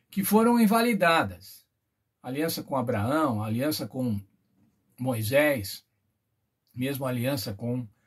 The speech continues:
Noé. E diz assim, "Eu quero colocar a lei no coração." O que que é isso, irmãos, colocar a lei no coração? Colocar a lei no coração é introjetar a lei na, dentro dos seres humanos,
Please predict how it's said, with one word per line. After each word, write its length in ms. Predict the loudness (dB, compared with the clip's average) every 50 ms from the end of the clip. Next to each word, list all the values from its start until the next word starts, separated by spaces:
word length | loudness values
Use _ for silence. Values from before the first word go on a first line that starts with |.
| _ _ _ _ _ _ -6
Noé. 400 | -4 -2 -2 0 -2 -2 -4 -8 _ _ _ _ _ _ _ _ _ _ _ _ _ _ _ _ _ _ _ _ -20 -20 -20 _ -8
E 60 | -2
diz 180 | 2 2 4 6
assim, 400 | 4 4 4 6 6 8 8 8
"Eu 80 | 6 6
quero 260 | 2 2 2 0 0
colocar 640 | 0 2 2 4 2 2 0 0 0 2 4 4 4
a 40 |
lei 280 | 4 4 4 4 4 6
no 160 | 4 4 2
coração." 680 | 2 0 0 2 2 2 0 0 0 2 2 2 2 0
O 40 | -2
que 140 | -2 -6
que 160 | -6 -2 -2 0
é 100 | 2 4
isso, 300 | 4 6 4 4 2 0
irmãos, 240 | -2 -4 -4 -6
colocar 540 | -6 -6 -4 -2 -2 -2 -2 -2 -2 0 0
a 80 | 2 0
lei 280 | 0 2 4 6 6
no 140 | 6 6 4
coração? 640 | 0 -4 -4 -4 -4 -4 -6 -4 -4 -4 -4 -6 -8 _ _ _ _ _ _ _ _ _ _ _ _ _
Colocar 480 | 0 4 4 4 4 6 4 4 6
a 60 | 4 4
lei 200 | 4 4 4 4
no 120 | 2 2
coração 560 | 2 2 2 2 2 2 2 2 4 4 6
é 100 | 6 8
introjetar 1000 | 6 6 6 4 2 2 4 4 4 4 2 2 0 _ 0 2 4 4 6 6
a 80 | 6 6
lei 300 | 4 4 2 2 0 0
na, 140 | -2 -4 -4
dentro 460 | -8 -10 -6 -4 -4 -4 -4 -6 -6
dos 220 | -4 -4 -4 -4
seres 300 | -4 -2 -4 -2 -2 -2
humanos, 640 | -2 0 0 0 0 0 -2 -4 -6 -10 -18 _